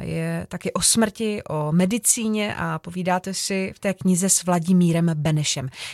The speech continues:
Jak jste přišel na to, že právě s tímhletím člověkem chcete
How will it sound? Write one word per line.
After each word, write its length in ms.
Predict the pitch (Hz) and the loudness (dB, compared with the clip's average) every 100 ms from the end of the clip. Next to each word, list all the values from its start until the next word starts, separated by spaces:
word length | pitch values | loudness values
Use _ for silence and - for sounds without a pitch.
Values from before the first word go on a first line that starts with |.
| - | -10
Jak 120 | 170 | -4
jste 140 | - | -4
přišel 520 | 349 220 - 220 208 208 | 0 0 2 2 2 0
na 240 | 180 180 170 | 0 0 0
to, 160 | 202 202 | -2 -2
že 380 | 190 202 196 - | 0 2 2 -2
právě 400 | - 175 190 202 | 0 0 2 0
s 160 | - - | 0 -2
tímhletím 640 | - 208 220 240 262 277 | 2 4 4 2 -4 -6
člověkem 600 | - - 190 202 196 214 | -2 0 2 0 -2 -4
chcete 580 | 202 - 196 - 202 196 | -4 -4 -4 0 0 0